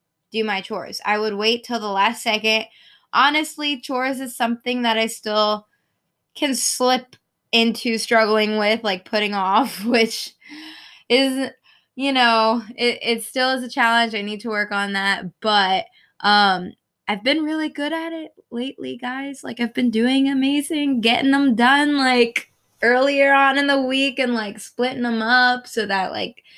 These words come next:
the weight isn't as heavy to where I have to do everything on the same day. But, um, yeah, so, um, after I started,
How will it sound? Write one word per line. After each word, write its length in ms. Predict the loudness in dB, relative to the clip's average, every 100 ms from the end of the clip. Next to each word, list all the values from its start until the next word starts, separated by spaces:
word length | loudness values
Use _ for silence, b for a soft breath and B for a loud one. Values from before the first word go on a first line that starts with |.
| B B B 0
the 120 | 2
weight 360 | 4 4 4 2
isn't 340 | -2 0 0 0
as 420 | 2 2 2 2
heavy 420 | 0 0 2 -2 -2
to 120 | -4
where 140 | -4
I 40 | -4
have 200 | -4 -6
to 80 | -4
do 200 | -4 -4
everything 880 | -4 -2 -2 -2 -2 -2 -2 -4 -4
on 140 | -6
the 100 | -8
same 420 | -8 -4 -2 -2 -2
day. 380 | -2 -4 -6 -12 _ _ _ _ 2
But, 280 | 4 4 2
um, 800 | 0 2 2 -2 -4 -8 -10 -14 _ _ _ _ _ _ _ _ -20 -6
yeah, 380 | 0 2 2 0
so, 640 | -4 -2 0 0 -2 -6 b b b b b _ _
um, 380 | 0 2 2 0 -2
after 720 | -2 -2 -2 0 0 0 -4 -2
I 240 | 0 0
started, 720 | -2 -4 0 0 2 -2 -2